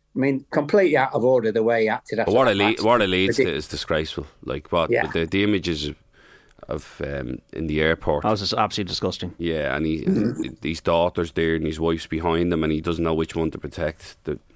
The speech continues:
Speaker 3: But what,
Speaker 2: know.
Speaker 3: what are you, what are you UEFA at? What, what are the authorities at? There's so much monopoly money and telephone numbers money floating around football every single day. You read the gossip column on the B B C website,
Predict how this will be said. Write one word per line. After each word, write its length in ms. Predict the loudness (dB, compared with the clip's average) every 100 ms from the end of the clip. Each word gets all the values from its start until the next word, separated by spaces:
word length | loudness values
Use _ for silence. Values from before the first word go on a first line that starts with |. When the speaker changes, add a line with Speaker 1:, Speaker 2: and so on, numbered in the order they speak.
| -6
Speaker 3:
But 120 | -4
what, 220 | 0 0
Speaker 2:
know. 40 | 0
Speaker 3:
what 100 | 0
are 60 |
you, 120 | 2 2
what 320 | 2 2 2
are 40 |
you 140 | 4 4
UEFA 480 | 4 2 0 -2 -2
at? 100 | -2
What, 220 | -2 0
what 160 | -2
are 40 | 0
the 120 | 0
authorities 540 | -2 0 0 0 -2
at? 160 | -4 -6 -8 -4
There's 140 | -4
so 80 | -2
much 160 | -2 0
monopoly 480 | 2 2 2 0
money 400 | 2 2 2 0 -2
and 280 | -2 -2
telephone 380 | -2 -2 0 -2
numbers 240 | 0 -2 0
money 220 | -2 -2
floating 520 | -2 0 0 0 -2
around 220 | -2 -4
football 340 | -4 -4 -4 -2
every 220 | -2 -2
single 300 | -2 -2 -2
day. 260 | -2 -2 -2
You 140 | 0
read 140 | 0 0
the 60 | 0
gossip 360 | 0 -2 -2
column 240 | -4 -2 0
on 60 |
the 60 | -2
B 80 | -2
B 60 |
C 160 | -2 -2
website, 500 | -2 -4 -4 -4